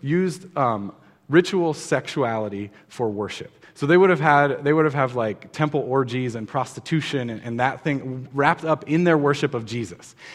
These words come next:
And what, what Jesus is telling the church in Pergamum is that if you're following the teachings of the Nicolaitans, like, you gotta do something different. Okay, so that's the Nicolaitans. Um,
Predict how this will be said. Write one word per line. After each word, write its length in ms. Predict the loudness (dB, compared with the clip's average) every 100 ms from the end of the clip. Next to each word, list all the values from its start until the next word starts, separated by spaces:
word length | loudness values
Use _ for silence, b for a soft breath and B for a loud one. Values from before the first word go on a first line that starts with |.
| B
And 160 | 0 4
what, 240 | 4 2
what 240 | 2 2 2
Jesus 300 | 2 2 2
is 100 | 0
telling 220 | 2 2
the 60 |
church 200 | 2 0
in 100 | -2
Pergamum 540 | 0 2 2 2 0 -4 B B
is 120 | 4
that 120 | 6
if 140 | 4
you're 100 | 4
following 520 | 2 4 4 4 2 0
the 80 |
teachings 360 | 0 -2 -2 -4
of 80 | -4
the 80 | -4
Nicolaitans, 640 | -2 0 0 0 -2 -8
like, 300 | -6 -6 -10 _ b b b b _ _ _ _ _
you 100 | -4
gotta 180 | 0 0
do 80 | -4
something 240 | -8 -10
different. 340 | -10 -12 -16 _ -6
Okay, 160 | -4
so 140 | -2 6
that's 240 | 6 6
the 60 | -2
Nicolaitans. 720 | 0 0 0 -4 -8 -14 -16 b b b
Um, 320 | 2 4 4